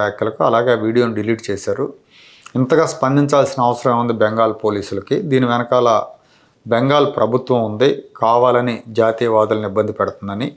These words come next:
విమర్శిస్తున్నారు. మన ఆంధ్రప్రదేశ్ డిప్యూటీ సీఎం పవన్ కళ్యాణ్ గారు కూడా శర్మిష్ఠ అరెస్ట్ని ఖండించారు. ఆవిడకి మద్దతుగా నిలవాలన్నారు. ఆవిడ చేసిన తప్పేంటి? భారతదేశానికి మద్దతు ఇవ్వకుండా పాకిస్తాన్కి మద్దతు ఇవ్వాలా?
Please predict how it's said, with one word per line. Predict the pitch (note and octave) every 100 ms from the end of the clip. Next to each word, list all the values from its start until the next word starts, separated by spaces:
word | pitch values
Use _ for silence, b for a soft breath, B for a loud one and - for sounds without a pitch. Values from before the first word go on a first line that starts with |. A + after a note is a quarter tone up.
| _ -
విమర్శిస్తున్నారు. | A#2 A#2+ - G2+ - E2+ D2 - _ _ _ _
మన | A#2 A#2
ఆంధ్రప్రదేశ్ | C3+ C#3+ C#3 C3+ -
డిప్యూటీ | A#2+ C3 A#2+
సీఎం | - A#2+ A2+
పవన్ | G#2+ A#2 A2+
కళ్యాణ్ | A2 A2 G#2+
గారు | G#2 G2+ G2+
కూడా | A#2+ C#3 G#2 A2+ - -
శర్మిష్ఠ | A#2 A2 A#2+ - G#2+
అరెస్ట్ని | G#2+ - A#2+ -
ఖండించారు. | G2+ G#2 G2+ D2+ - - _ _ -
ఆవిడకి | A2+ A#2 A2+ G#2+
మద్దతుగా | G#2+ A#2+ - B2
నిలవాలన్నారు. | G#2 A2 A2 F#2+ F2 E2 -
ఆవిడ | G#2 G2 A2+
చేసిన | A2+ B2+ A2+
తప్పేంటి? | G#2+ - A2 A2 C3 - B B A2+ G#2
భారతదేశానికి | B2 C3+ C3 A#2+ B2+ A#2 A2
మద్దతు | A2 B2
ఇవ్వకుండా | A2 G#2+ A2 C#3 -
పాకిస్తాన్కి | A2+ B2 - B2 A#2 G#2
మద్దతు | G2+ A2+ A2
ఇవ్వాలా? | G2+ G2+ G2+